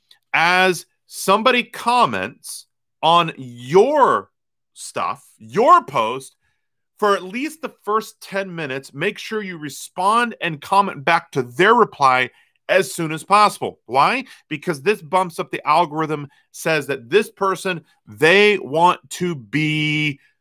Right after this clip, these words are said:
engaging. And so the algorithms are gonna keep pushing your post up. So engage, engage, engage with people who engage yours. Now, again, hint is, for those first, first ten minutes, when you're replying, make sure you give at least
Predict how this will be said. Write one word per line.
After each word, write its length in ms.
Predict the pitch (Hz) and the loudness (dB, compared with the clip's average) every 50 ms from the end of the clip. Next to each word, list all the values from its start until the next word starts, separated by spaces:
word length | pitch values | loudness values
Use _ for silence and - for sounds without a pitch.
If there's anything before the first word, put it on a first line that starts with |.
| _ _ _ _ _ _ _ - | _ _ _ _ _ _ _ -4
engaging. 800 | 135 147 143 135 117 107 135 147 147 147 143 120 107 110 98 95 | -4 -4 -4 -4 -8 -4 -2 0 0 0 -2 -4 -8 -12 -10 -10
And 100 | 101 101 | -12 -12
so 120 | - - 139 | -8 -8 -8
the 200 | 117 127 156 - 147 | -4 -4 -6 0 2
algorithms 580 | 170 202 254 254 233 240 220 196 190 175 156 | 2 2 2 0 0 0 0 0 0 -2 -6
are 80 | 160 165 | -6 -6
gonna 140 | 156 151 143 | -6 -6 -8
keep 380 | - - - 226 214 _ _ | -10 -10 -10 -10 -10 _ _
pushing 480 | _ - 202 196 190 - 190 180 175 - - | _ -2 -2 -2 -2 -2 -8 -8 -10 -10 -14
your 420 | 123 113 117 139 151 170 180 175 | -16 -8 -4 -2 0 0 0 -2
post 320 | - - 175 170 143 - 190 | -2 -2 -2 -2 -2 0 0
up. 180 | 175 - - | 0 0 -2
So 180 | - - 165 156 | -2 -2 0 0
engage, 440 | 143 139 131 165 185 208 220 180 196 | 0 0 2 2 4 4 2 2 0
engage, 380 | 185 175 160 175 170 170 139 | -2 2 2 2 2 0 -2
engage 440 | 147 139 139 233 269 240 196 170 147 | -6 -4 0 2 4 4 4 4 2
with 140 | 151 139 - | -2 -6 -4
people 300 | - 180 170 - 160 143 | -4 -8 -6 -2 -4 -2
who 120 | 143 156 | -2 -2
engage 420 | 147 143 131 139 135 131 120 - 170 | -4 -4 -2 2 2 2 2 4 4
yours. 260 | 185 175 117 101 - | 4 4 4 2 2
Now, 200 | 123 135 175 185 | 2 2 2 2
again, 420 | 151 - - 269 294 233 185 160 - _ _ _ _ _ | 0 -2 -2 0 2 2 0 0 -6 _ _ _ _ _
hint 280 | - 214 247 240 - | -2 0 0 0 2
is, 400 | - 139 127 120 139 175 180 - _ _ _ _ _ _ _ _ | 0 2 2 2 0 -2 -6 -10 _ _ _ _ _ _ _ _
for 120 | - 143 | -2 0
those 160 | 143 143 135 | 0 0 0
first, 340 | - 190 190 170 - - _ | 4 2 2 2 0 -8 _
first 220 | - 175 160 - _ _ | 0 0 0 0 _ _
ten 200 | - - 147 143 143 | -2 -2 0 0 2
minutes, 300 | 202 254 220 156 - - | 2 2 2 2 0 -2
when 100 | 156 151 | -6 -4
you're 80 | 151 | -2
replying, 540 | 151 156 147 - 226 262 262 226 190 170 143 - - - _ _ | -4 -4 -4 0 2 2 2 4 2 0 -4 -8 -18 -20 _ _
make 220 | - 147 170 175 170 | -4 -2 -2 -2 -2
sure 180 | - - 190 | -4 -6 -6
you 120 | 180 170 156 | -6 -6 -8
give 240 | 120 123 151 143 151 | -6 -4 -2 -2 -2
at 100 | - - | -4 -4
least 400 | 120 123 135 151 147 - - | -4 -6 -4 -4 -4 -6 -6